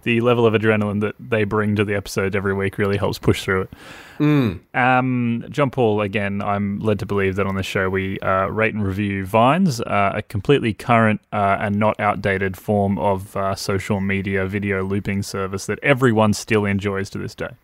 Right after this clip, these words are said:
Speaker 2: Absolutely.
Speaker 1: Um, and there's, there's nothing you can do or say that will prove me wrong. Um,
Speaker 2: Yep.
Speaker 1: John Paul, this week we're doing something a little bit different.
Speaker 2: Yeah.
Speaker 1: Um, we are delving into a world that I'm sure we're gonna delve into a lot later on.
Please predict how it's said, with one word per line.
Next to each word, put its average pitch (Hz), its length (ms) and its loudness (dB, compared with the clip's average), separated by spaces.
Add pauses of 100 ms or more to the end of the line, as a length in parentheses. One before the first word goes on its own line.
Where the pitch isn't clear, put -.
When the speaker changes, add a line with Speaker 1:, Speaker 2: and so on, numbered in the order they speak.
(420)
Speaker 2:
Absolutely. 113 760 2 (300)
Speaker 1:
Um, 95 400 -2
and 95 160 -4
there's, 92 200 0
there's 101 300 -2
nothing 117 260 2
you 110 140 4
can 104 160 2
do 107 160 4
or 104 120 2
say 101 220 0
that 98 180 -4
will 101 80 -6
prove 98 340 -4
me 120 160 4
wrong. 98 320 -2 (560)
Um, 139 500 0 (120)
Speaker 2:
Yep. 143 380 2 (760)
Speaker 1:
John 143 180 -2
Paul, 151 120 4
this 214 200 2
week - 360 -2 (320)
we're 147 80 4
doing 165 140 4
something 156 160 0
a - 20 0
little 127 120 4
bit 113 120 0
different. 113 360 -4 (440)
Speaker 2:
Yeah. 131 500 4
Speaker 1:
Um, 113 300 2 (140)
we 143 1080 0
are 131 180 0
delving 160 300 0
into 131 180 -4
a 113 60 2
world 107 280 2
that 104 80 -4
I'm 98 100 -6
sure 113 160 -4
we're 104 80 -2
gonna 101 160 -4
delve 95 220 -4
into 95 460 -6
a 98 80 -4
lot 95 320 -2
later 104 540 0
on. 101 360 2